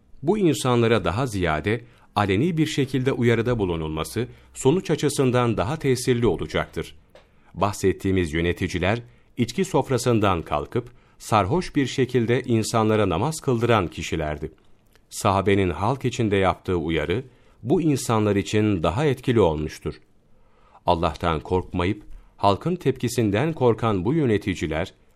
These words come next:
zoraki bir şekilde olsa da münkerlerden uzak durmuşlardır.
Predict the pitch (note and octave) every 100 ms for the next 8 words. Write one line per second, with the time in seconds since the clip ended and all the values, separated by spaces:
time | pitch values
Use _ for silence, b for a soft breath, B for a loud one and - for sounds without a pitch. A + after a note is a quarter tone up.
0 | b F2 G2 F2+ D#2+ - F#3 F3+ C#3 B2+
1 | - G#2 E2+ D2+ - E2+ D#2+ G#2 - _
2 | - G#2+ A2 G#2 F#2+ F#2 F2+ D#2+ F2 G#2+
3 | C3 - B2+ G#2 D3 - G#2+ D#2+ - E2
4 | D#2 D2 F2+